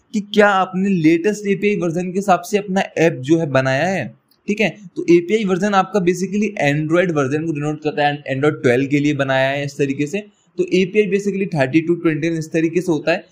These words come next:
तो अभी आज के टाइम पर थर्टी टू के लिए हम ऐप बना रहे हैं, जिसको हम प्ले स्टोर पे पब्लिश कर सकते हैं। हम डायरेक्टली Google पे सर्च कर सकते हैं इसके लिए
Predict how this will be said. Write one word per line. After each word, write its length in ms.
तो 60
अभी 260
आज 300
के 80
टाइम 240
पर 100
थर्टी 300
टू 140
के 120
लिए 100
हम 100
ऐप 160
बना 280
रहे 140
हैं, 100
जिसको 280
हम 60
प्ले 200
स्टोर 200
पे 100
पब्लिश 240
कर 160
सकते 260
हैं। 60
हम 60
डायरेक्टली 320
Google 240
पे 120
सर्च 340
कर 140
सकते 320
हैं 80
इसके 200
लिए 240